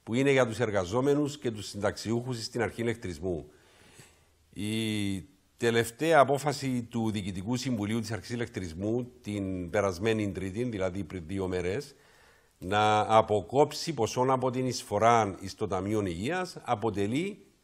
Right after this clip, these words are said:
για μας ξεκάθαρη, ε, παραβίαση των συλλογικών συμβάσεων. Ε, η πλευρά της εργοδοσίας, της Αρχής Ηλεκτρισμού δηλαδή, επικαλείται το γεγονός ότι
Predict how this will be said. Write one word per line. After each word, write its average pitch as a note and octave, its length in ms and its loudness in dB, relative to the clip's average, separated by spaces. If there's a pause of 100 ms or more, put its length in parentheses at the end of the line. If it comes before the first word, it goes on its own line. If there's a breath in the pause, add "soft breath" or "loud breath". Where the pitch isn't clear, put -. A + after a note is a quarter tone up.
για F#2+ 180 0
μας D3 420 0 (380)
ξεκάθαρη, D3 880 2 (380)
ε, F2+ 840 -2 (120)
παραβίαση C#3 920 2
των B2 120 -4
συλλογικών A2 520 -2
συμβάσεων. G2 680 -2 (920 soft breath)
Ε, F2 680 0 (400)
η G2+ 320 -2 (200)
πλευρά A2+ 460 8
της C3 180 -2
εργοδοσίας, G2+ 960 -4 (260)
της G2+ 160 -10
Αρχής G2 220 -8
Ηλεκτρισμού F#2+ 540 -6
δηλαδή, F2+ 580 -6
επικαλείται A#2 680 0
το C#3 120 -2
γεγονός B2 540 0
ότι C3 480 -4